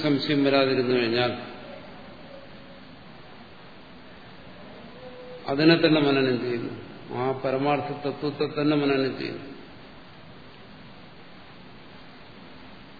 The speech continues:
അത് ബോധ്യം വന്നവന് പിന്നീട് മറ്റൊരു സാധനയുടെ ആവശ്യം, ഇതിന്റെ മനനം തന്നെ സാ-,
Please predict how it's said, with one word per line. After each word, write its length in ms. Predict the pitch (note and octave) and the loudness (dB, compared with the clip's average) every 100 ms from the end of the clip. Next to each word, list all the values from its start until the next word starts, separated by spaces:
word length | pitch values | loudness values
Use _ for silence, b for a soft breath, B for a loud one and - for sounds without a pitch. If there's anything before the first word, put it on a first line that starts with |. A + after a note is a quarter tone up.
| - - A#2+ | -18 -12 -4
അത് 120 | C3 C3 | 0 4
ബോധ്യം 320 | C#3+ C3+ D3+ | 4 6 6
വന്നവന് 340 | D3 C#3+ D3+ D3+ | 8 6 4 4
പിന്നീട് 280 | D3+ D3+ D3+ D3 | 4 4 2 2
മറ്റൊരു 320 | C#3+ D3 D3+ C3 | 0 0 0 2
സാധനയുടെ 460 | C3+ C#3 C#3+ C#3+ C#3 | 2 2 2 4 4
ആവശ്യം, 400 | C#3+ C3+ C#3 C3 D3 - - - - - - - - - - - - - - - - - - - - - - - - - - - - - - - - - - - - - B2+ B2+ - - - - - - - | 4 2 0 0 -4 -8 -14 -16 -16 -16 -18 -18 -18 -18 -18 -18 -18 -18 -18 -18 -18 -18 -18 -18 -18 -18 -18 -18 -18 -18 -18 -18 -18 -18 -18 -20 -20 -20 -20 -20 -18 -18 -18 -18 -18 -18 -18 -16 -16 -16 -10
ഇതിന്റെ 320 | B2+ C#3 D3 | 0 4 6
മനനം 400 | C#3+ C#3 C#3+ D3 C#3+ | 6 8 8 8 6
തന്നെ 200 | C#3+ D3 D3 C#3+ | 6 4 4 0
സാ-, 240 | C3+ | 0